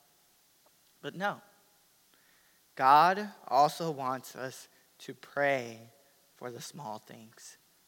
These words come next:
like food or energy in my case. Bonhoeffer taught, "As long as the disciples are on earth,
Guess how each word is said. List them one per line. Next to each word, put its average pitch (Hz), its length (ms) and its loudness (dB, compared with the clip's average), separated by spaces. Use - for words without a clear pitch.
like 117 220 -10
food - 440 -16
or 135 160 -4
energy 139 460 -4
in 117 100 -20
my 123 160 -6
case. - 400 -18
Bonhoeffer 175 540 6
taught, 156 540 4
"As 147 240 0
long 226 400 8
as 233 100 -6
the 180 120 -12
disciples 180 760 2
are 151 200 2
on 151 500 -2
earth, 120 480 -10